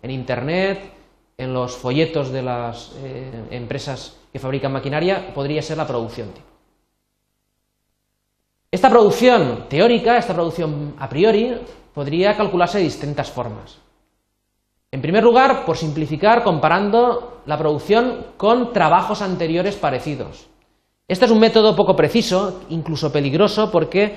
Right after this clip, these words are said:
eh, podríamos equivocarnos fácilmente porque una obra nunca es igual a otra. Podríamos utilizar tablas y gráficos, la precisión sería aceptable,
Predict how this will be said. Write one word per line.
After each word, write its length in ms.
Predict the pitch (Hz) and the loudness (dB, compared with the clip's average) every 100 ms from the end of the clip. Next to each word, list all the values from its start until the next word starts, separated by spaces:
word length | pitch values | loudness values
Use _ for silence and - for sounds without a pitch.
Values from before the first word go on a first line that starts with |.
| - - - | -12 -20 -8
eh, 160 | 139 | -4
podríamos 420 | 139 156 202 202 175 | 0 2 4 4 2
equivocarnos 600 | 165 165 165 165 180 175 | 0 2 4 2 2 0
fácilmente 580 | 165 160 156 160 156 147 | 0 0 -2 -2 -2 -4
porque 200 | 147 143 | -4 -4
una 240 | 175 165 | 0 2
obra 240 | 170 180 | 2 2
nunca 260 | 165 165 156 | -2 -4 -4
es 140 | 147 | -6
igual 240 | 135 135 131 | -2 0 2
a 80 | 110 | 0
otra. 320 | 110 - - _ _ _ _ _ _ _ | -2 -10 -16 _ _ _ _ _ _ _
Podríamos 400 | - 147 196 220 | -4 4 6 6
utilizar 480 | 190 185 170 196 - | 4 2 4 4 4
tablas 360 | 202 185 170 151 | 6 6 6 4
y 80 | 135 | 4
gráficos, 560 | 202 208 185 202 233 | 4 2 0 0 2
la 100 | 170 | 0
precisión 460 | 139 139 139 170 170 | -2 -4 -4 -4 -4
sería 260 | 151 147 | -4 -2
aceptable, 640 | 143 123 - 214 196 208 | -2 -6 0 2 4 2